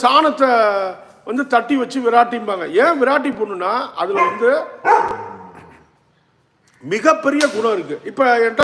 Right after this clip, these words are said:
பையே இல்ல சார்" அப்படின்னா, இந்த மாதிரி ஒரு பையில கூட கட்டிக்கலாம். இந்த மாதிரி பையில, இது வந்து நாங்க வந்து, இது வந்து பகவதி அம்மன் கோயில் திருவிழாவுக்கு இந்த பை, இதுல ஒரு ஆயிரம் பை அடிச்சு கொடுத்தோம்.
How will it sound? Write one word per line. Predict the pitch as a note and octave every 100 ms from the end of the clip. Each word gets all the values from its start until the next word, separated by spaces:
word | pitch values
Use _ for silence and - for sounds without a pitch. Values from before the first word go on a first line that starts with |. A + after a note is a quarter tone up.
| -
பையே | G#3+ A#3+ C4+
இல்ல | B3 A3
சார்" | A3 G3
அப்படின்னா, | G#3+
இந்த | D#4 C4
மாதிரி | C4 D4+
ஒரு | C4+
பையில | - C4 F#4
கூட | E4 E4
கட்டிக்கலாம். | B3 G3+ F3+ - - _ _ _ _ _
இந்த | F3 G#3
மாதிரி | A#3 A#3+
பையில, | G#3 A3+ A3+
இது | G#3 G#3
வந்து | G#3 - - A4 G#4 G#4+ G#4 G4 F#4+ - - B3+
நாங்க | G3 G#3
வந்து, | G3+ A3 G#3+ F#3 E3+ - - -
இது | E3
வந்து | F3+ G3 F3
பகவதி | F3+ G#3 A3
அம்மன் | G3 E3+ D3+
கோயில் | E3 C#3+
திருவிழாவுக்கு | F#3 G3 F#3 D3+ C3+ F3+ - -
இந்த | D3+ D#3
பை, | D#3 F3 F3+
இதுல | D#3+ D3+
ஒரு | C#3+
ஆயிரம் | C#3 D3+ C#3
பை | C#3 F3
அடிச்சு | D3 D#3
கொடுத்தோம். | C3 B2